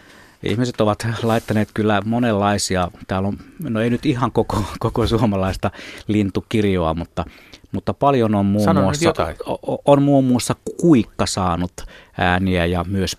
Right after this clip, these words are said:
Speaker 1: peippo. Aika luonnollisia, hyvin tuttuja suomalaisille olevia lintuja. Punatulkku, harakka. Onko yllätyksiä yhtään nämä, nämä lajit? Ei varmaan ole todellakaan. Kuikkaa olisi voinut itse äänestää, että se nousee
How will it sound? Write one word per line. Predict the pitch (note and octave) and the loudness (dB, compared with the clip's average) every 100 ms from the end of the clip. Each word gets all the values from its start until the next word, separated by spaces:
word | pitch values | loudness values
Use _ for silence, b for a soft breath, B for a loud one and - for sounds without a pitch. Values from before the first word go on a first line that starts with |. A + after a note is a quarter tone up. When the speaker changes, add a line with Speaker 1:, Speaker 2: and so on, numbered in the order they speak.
| _ | _
Speaker 1:
peippo. | F#2+ F2 F2+ _ D#3 - - | 0 0 -2 _ -2 -2 -4
Aika | A2 F#2 A#2 C3+ D3 | -4 -2 -4 -4 -4
luonnollisia, | B2+ A#2+ A#2 A2+ G#2+ A#2 A2 A2+ - A#2 | -2 0 -2 -4 -4 -2 -2 -2 -8 -6
hyvin | A2 G#2 - _ | -4 -4 -8 _
tuttuja | A2+ - G#2 F#2+ | -6 -4 -2 -2
suomalaisille | - G2 F#2 E2+ F2 F2+ F2+ | -2 -2 0 -2 -2 -4 -2
olevia | F2 F2 F2+ F2 | -4 -2 -4 -2
lintuja. | F2 F2+ E2 - B B - | -4 -4 -6 -6 B B -4
Punatulkku, | A2 G#2+ G2+ - A2 G2 - _ G#2 - b b - | 0 2 2 0 -2 -2 -6 _ -6 -6 b b -8
harakka. | - G2 G#2 A2+ - _ - B2 - _ _ _ - | 0 2 2 2 -2 _ -2 -2 -4 _ _ _ -6
Onko | A#2 A2+ | -2 2
yllätyksiä | A2 A2+ A#2 B2+ - B2 | 2 2 -2 -6 -4 -2
yhtään | A#2+ - - A#2+ | -4 -4 -4 -2
nämä, | B2 A#2+ - B B B B _ | -2 -4 -6 B B B B _
nämä | A#2+ A#2 A#2 | -4 -2 -2
lajit? | A#2 A#2 - - - | 0 -2 -4 -12 -12
Ei | A2+ G#2 | -6 -4
varmaan | G#2+ G#2 G2 G2+ F#2+ | 0 -2 -2 -2 -2
ole | G2 F#2 - | -2 -6 -8
todellakaan. | - G#2 F#2+ F2+ - F2+ F2 B B B B _ C#4 - - | -4 -2 -2 -2 -2 -2 -2 B B B B _ -8 -8 -4
Kuikkaa | A#2 A2+ - F#2 | -4 -4 0 0
olisi | F#2 F#2 F#2 | 0 -2 -4
voinut | F#2 F#2+ | -4 -4
itse | G#2 - E2 | -6 -6 -6
äänestää, | D#2+ E2 - - | -6 -8 -12 -12
että | - | -8
se | - | -6
nousee | F#2+ F2 - F#2 F2+ | -4 -4 -4 -4 -6